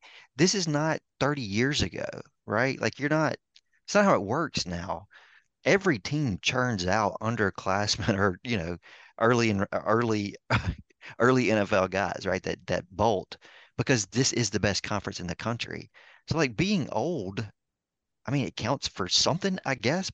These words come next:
but I, I just, there seems to be that they're making much of that on Twitter and elsewhere, that they got, like, twenty-two seniors or whatever. All right, man, like, why didn't they go pro? 'Cause they're not that good.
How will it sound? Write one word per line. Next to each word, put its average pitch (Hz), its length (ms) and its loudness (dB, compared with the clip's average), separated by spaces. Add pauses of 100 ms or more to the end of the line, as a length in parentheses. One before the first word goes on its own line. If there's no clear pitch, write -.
but 113 160 2 (100)
I, - 80 -2 (100)
I 117 60 -4
just, 127 400 -6 (420)
there 123 80 4
seems 165 260 0
to 151 80 -2
be 135 340 2
that 123 120 0
they're 139 120 2
making 143 360 0
much 107 300 2
of 90 220 0
that 82 240 -8
on 95 160 -4
Twitter 98 320 2
and 98 180 -4
elsewhere, - 400 -4
that 98 100 -4
they 98 100 -6
got, 101 100 2
like, 92 100 -4
twenty-two 117 880 2 (320)
seniors 104 580 0
or 107 120 0
whatever. 117 340 0 (100)
All 151 160 2
right, 175 380 0
man, 185 300 -2
like, 175 240 -2 (480)
why 107 220 2
didn't 175 180 2
they 175 100 4
go 151 180 2
pro? 151 380 0 (840)
'Cause 160 120 -4
they're 180 100 -2
not 226 120 2
that 131 180 2
good. 135 400 2